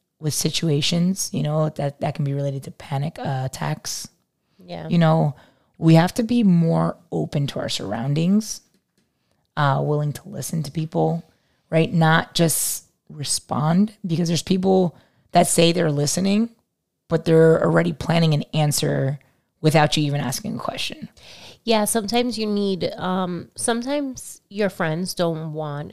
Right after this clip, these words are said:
Speaker 2: a response.
Speaker 1: Correct.
Speaker 2: Um, sometimes they just want to talk to you.
Speaker 1: Yeah.
Speaker 2: And, um, sometimes they just need somebody to listen
Speaker 1: Yeah.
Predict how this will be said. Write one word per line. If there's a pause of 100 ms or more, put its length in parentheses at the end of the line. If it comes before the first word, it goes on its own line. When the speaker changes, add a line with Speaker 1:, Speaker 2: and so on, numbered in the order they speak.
Speaker 2:
a
response.
Speaker 1:
Correct. (120)
Speaker 2:
Um,
sometimes
they
just
want
to (100)
talk (160)
to
you. (140)
Speaker 1:
Yeah. (400)
Speaker 2:
And,
um,
sometimes
they
just
need
somebody
to
listen
Speaker 1:
Yeah.